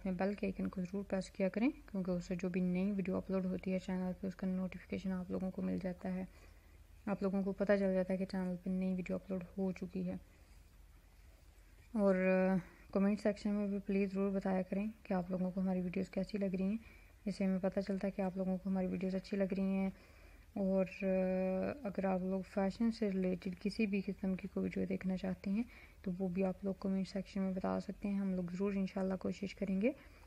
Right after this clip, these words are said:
कि आप लोगों की demand के according videos upload करें। ये देखें जी, बहुत ही खूबसूरत, बड़ी स्टाइलिश है। जितने भी इस, अ, video में, अ, tops और ब्लाउज, अ, को ऐड किया गया वो सारे ही बहुत ही स्टाइलिश हैं।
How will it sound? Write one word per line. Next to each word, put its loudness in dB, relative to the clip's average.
कि 0
आप -2
लोगों 0
की -6
demand 0
के -4
according -2
videos -4
upload -4
करें। 0
ये 0
देखें -2
जी, -4
बहुत -4
ही 2
खूबसूरत, -6
बड़ी 2
स्टाइलिश 0
है। 2
जितने 0
भी 2
इस, -4
अ, 2
video -2
में, 2
अ, 0
tops 0
और 2
ब्लाउज, 2
अ, 0
को 0
ऐड 0
किया 2
गया 2
वो 2
सारे 4
ही 2
बहुत 0
ही 2
स्टाइलिश -2
हैं। 2